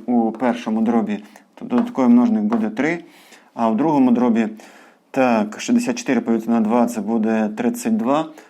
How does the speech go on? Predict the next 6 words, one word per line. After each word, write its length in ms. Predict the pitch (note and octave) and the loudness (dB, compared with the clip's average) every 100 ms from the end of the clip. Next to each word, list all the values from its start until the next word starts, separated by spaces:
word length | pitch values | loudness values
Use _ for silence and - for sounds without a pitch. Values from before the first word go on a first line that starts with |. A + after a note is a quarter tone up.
| _ - | _ -10
додатковий 400 | A2 G#2+ B3+ A#2+ | -6 -2 2 4
множник 280 | C3+ A#2+ | 4 0
буде 200 | G#2 G#2+ | -2 -4
тридцять 400 | G#2 A#2 - A#2 | -4 -6 -4 -4
два. 260 | A2 G#2 G2 - _ _ - - - _ _ _ - - - _ - - _ | -2 -4 -8 -14 _ _ -14 -14 -20 _ _ _ -12 -12 -20 _ -20 -20 _
Є? 180 | A2 B2+ | -6 -6